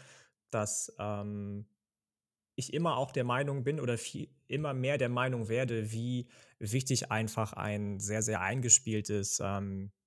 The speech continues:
Koordinatoren- und Coaching-Team ist. Bei T C U hast du definitiv gesehen, dass die Einflüsse von Sonny Dykes da sind, aber er auch auf alle seine Koordinatoren, alle seine Coaches und so weiter und so fort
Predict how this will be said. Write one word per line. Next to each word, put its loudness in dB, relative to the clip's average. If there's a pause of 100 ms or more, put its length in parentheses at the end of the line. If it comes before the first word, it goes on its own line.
(240)
Koordinatoren- 2
und -6
Coaching-Team -4
ist. -6
Bei -4
T -4
C -2
U 0
hast 0
du 2 (720)
definitiv 0
gesehen, 2
dass 0
die -6
Einflüsse 0
von 0
Sonny 2
Dykes 4
da 4
sind, 0
aber 4
er 2
auch 0
auf -2
alle 4
seine 4
Koordinatoren, 2
alle 2
seine 2
Coaches 2
und -2 (120)
so 0
weiter 4
und 0
so -2
fort 2